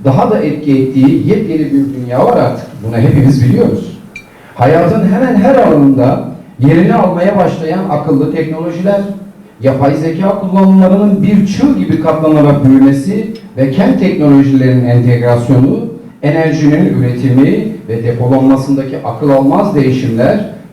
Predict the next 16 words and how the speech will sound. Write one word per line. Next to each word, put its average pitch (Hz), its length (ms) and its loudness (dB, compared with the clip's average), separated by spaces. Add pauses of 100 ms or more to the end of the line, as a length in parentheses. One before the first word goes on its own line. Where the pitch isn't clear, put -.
geleceğin 151 500 2
şehirlerine 131 580 -2
dair 123 320 0 (340)
bize 139 320 0
bir 135 120 2
takım - 280 0
işaretler 214 600 2
veriyor. 113 280 0 (1700)
Dolayısıyla 202 680 2
şehirler 131 600 2 (640)
dünyadaki 175 560 0
hızlı 170 400 0
değişime 143 420 4
ayak 139 320 -2
uyduran, 208 520 2 (380)
cesur, 156 420 0